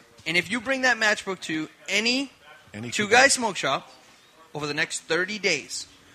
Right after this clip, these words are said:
Speaker 1: so from June sixteenth till mid-July,
Speaker 2: Yeah.
Speaker 1: one
Speaker 2: We
Speaker 1: of them is
Speaker 2: scan-
Speaker 1: gonna win.
Speaker 2: They have a barcode on them. They're all different barcodes.
Speaker 1: One of them will win two thousand two hundred twenty-two dollars. Right,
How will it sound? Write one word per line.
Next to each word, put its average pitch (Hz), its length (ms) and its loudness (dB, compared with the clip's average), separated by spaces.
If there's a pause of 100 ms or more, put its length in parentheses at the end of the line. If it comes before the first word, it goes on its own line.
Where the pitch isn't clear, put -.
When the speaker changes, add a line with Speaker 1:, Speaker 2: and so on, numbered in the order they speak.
(100)
Speaker 1:
so - 160 -10
from 135 200 -12
June 185 220 -6
sixteenth 202 680 -8
till 131 180 -6
mid-July, 160 880 2 (160)
Speaker 2:
Yeah. 104 160 -8 (1300)
Speaker 1:
one 196 160 10
Speaker 2:
We 214 40 10
Speaker 1:
of 208 60 8
them 202 140 4
is 196 80 6
Speaker 2:
scan- 208 160 8
Speaker 1:
gonna 196 120 4
win. 165 320 6
Speaker 2:
They 123 100 -4
have 131 160 2
a 135 60 -2
barcode 143 520 6
on 120 200 4
them. 139 100 -2
They're 110 160 0
all 120 120 4
different 135 300 -6
barcodes. 113 460 -2
Speaker 1:
One 190 140 8
of 208 60 4
them 226 100 2
will 220 140 2
win 196 160 0
two 240 240 -4
thousand 214 440 4
two - 120 -6
hundred 190 260 -4
twenty-two 190 300 -6
dollars. 151 320 -4
Right, 147 60 -4